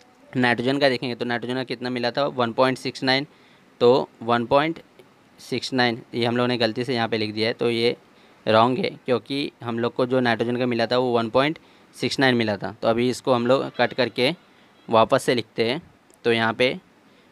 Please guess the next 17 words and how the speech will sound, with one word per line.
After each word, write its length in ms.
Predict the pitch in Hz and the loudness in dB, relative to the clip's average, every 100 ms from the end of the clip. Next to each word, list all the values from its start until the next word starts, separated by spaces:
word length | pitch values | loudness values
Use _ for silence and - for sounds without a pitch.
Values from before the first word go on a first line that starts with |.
| - | -6
जो 140 | 110 120 | 2 4
नाइट्रोजन 460 | 117 117 117 127 | 4 2 0 -2
का 140 | 127 123 | -2 0
हम 80 | |
लोग 100 | 120 | 0
लिखेंगे 420 | 113 107 120 113 117 | -4 -4 -8 -6 -4
तो 120 | 123 | -4
वो 80 | 113 | -2
क्या 140 | 127 | -2
लिखेंगे, 480 | 123 117 117 117 143 | -2 -4 -4 -2 -2
वन 280 | 131 120 117 | 0 0 4
पॉइंट 360 | 127 123 156 | 4 4 0
सिक्स 340 | - - 120 - | -6 -6 -4 -2
नाइन 200 | 123 139 | -2 0
upon 380 | 107 117 120 127 | -2 2 0 2
वन 280 | 120 110 | -2 -2
पॉइंट 320 | 110 120 139 | 2 2 2